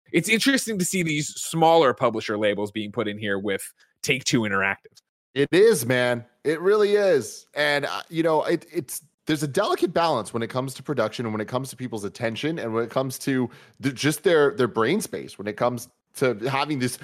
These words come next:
Speaker 2: marketing and these commercials be thrown at them. And at some point, it just becomes noise, even if we're talking
Speaker 1: Yeah.
Speaker 2: about the big guys.
Speaker 1: Yeah.
Speaker 2: Like, I, I don't know what that balance looks like, but I feel like this, the balance is off here with this, on this Monday,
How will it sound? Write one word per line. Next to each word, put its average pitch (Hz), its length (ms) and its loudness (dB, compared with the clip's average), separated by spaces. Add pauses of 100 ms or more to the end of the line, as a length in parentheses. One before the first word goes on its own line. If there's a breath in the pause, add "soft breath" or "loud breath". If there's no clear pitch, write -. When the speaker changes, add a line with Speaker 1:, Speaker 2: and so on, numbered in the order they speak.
(120)
Speaker 2:
marketing 131 560 2
and 120 80 0
these 127 120 -2
commercials 131 460 0
be 113 140 -6
thrown 120 340 2
at 127 240 0
them. 92 220 -6 (160 loud breath)
And 156 160 0
at 147 100 -6
some 196 360 0
point, 185 360 0
it 123 100 -6
just 127 220 -6
becomes 117 400 -4
noise, 135 460 2
even 196 260 -2
if 214 80 -2
we're 208 80 0
talking 202 320 0
Speaker 1:
Yeah. 175 40 -2
Speaker 2:
about 165 200 2
the 135 80 -4
big 190 280 0
guys. - 360 -6 (340 loud breath)
Speaker 1:
Yeah. - 100 2
Speaker 2:
Like, - 260 -4
I, 160 60 0 (720)
I 156 160 2
don't 254 200 4
know 240 140 8
what 220 240 4
that 160 180 4
balance 165 320 4
looks 175 160 -2
like, 180 160 2
but 127 100 2
I 117 60 2
feel 156 180 2
like 131 240 0
this, 151 260 0
the 120 120 -2
balance 151 320 2
is 120 100 -4
off 101 240 -2
here - 240 -14 (460)
with 123 280 0 (100)
this, 135 260 0
on 120 160 0
this 139 180 0
Monday, 123 540 2